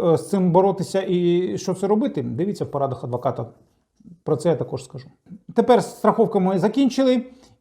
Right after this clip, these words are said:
Дивимося на інші новини. І тут у нас зразу джекпот.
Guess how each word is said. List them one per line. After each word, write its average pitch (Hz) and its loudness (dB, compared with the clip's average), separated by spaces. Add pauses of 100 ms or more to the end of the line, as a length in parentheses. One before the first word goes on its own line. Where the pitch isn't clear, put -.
(160)
Дивимося 226 4
на 226 4
інші 175 0
новини. 139 -2
І 269 2
тут 233 0
у 240 0
нас 233 6
зразу 208 6
джекпот. 175 0